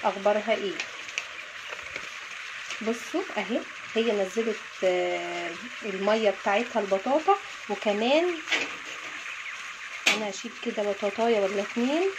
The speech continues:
هي لسه طبعًا ما استوتش عشان اوريكم الكرمله. بصوا اهي، بصوا الكرمله اللي تحت ديت اهي، ده السكر مكرمل اهو وزي الفل.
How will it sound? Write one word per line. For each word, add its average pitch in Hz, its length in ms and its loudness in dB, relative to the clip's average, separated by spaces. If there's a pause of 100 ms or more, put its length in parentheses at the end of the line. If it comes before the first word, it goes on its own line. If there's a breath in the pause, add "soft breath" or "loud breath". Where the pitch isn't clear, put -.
(140)
هي 214 120 0
لسه 226 380 -4
طبعًا 214 160 2
ما 202 100 0
استوتش 233 600 0 (1120)
عشان 240 240 4
اوريكم 226 560 4 (100)
الكرمله. 202 680 2 (640)
بصوا - 340 0 (280)
اهي، - 180 -4 (760)
بصوا 226 240 -4
الكرمله 214 440 0
اللي 214 140 0
تحت 233 340 6
ديت 285 380 4 (240)
اهي، - 180 -4 (1700)
ده 214 120 0
السكر 247 520 0
مكرمل 320 720 2
اهو 233 240 2 (540)
وزي 277 360 0
الفل. 214 380 -4